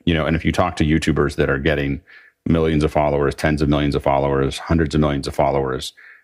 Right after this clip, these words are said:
they pay enormous amounts of, of energy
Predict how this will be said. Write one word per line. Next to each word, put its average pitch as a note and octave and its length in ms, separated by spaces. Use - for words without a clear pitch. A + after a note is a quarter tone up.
they E2 120
pay D#2 560
enormous E2+ 680
amounts D2+ 360
of, C#2+ 220
of C#2+ 140
energy C#2 560